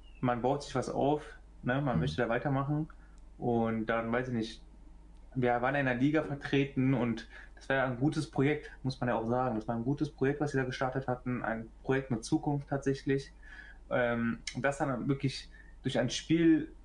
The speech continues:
Speaker 1: so sehr kaputt zu machen, dass das wirklich nicht möglich ist, gegeneinander zu spielen, ne? Bis heute <laughs> tatsächlich, ist halt krass,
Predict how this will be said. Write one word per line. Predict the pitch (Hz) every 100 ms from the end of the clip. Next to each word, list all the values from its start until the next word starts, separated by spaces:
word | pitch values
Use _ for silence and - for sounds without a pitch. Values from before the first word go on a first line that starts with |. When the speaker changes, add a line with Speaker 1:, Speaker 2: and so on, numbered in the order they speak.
| -
Speaker 1:
so | 135 151 170
sehr | 160
kaputt | - 139 165 -
zu | 147
machen, | 135 135 139
dass | 131
das | 120 123
wirklich | 135 -
nicht | 139
möglich | 139 180 170 -
ist, | - - - - -
gegeneinander | 131 135 135
zu | 131
spielen, | 131 - 139 147 139 151 - -
ne? | 123 131 139 - - -
Bis | 139 -
heute | 135 - 131 135 -
<laughs> | 139 - - - - -
tatsächlich, | 120 123 117 127 139 - - - - -
ist | 123
halt | 120 113
krass, | 113 113 -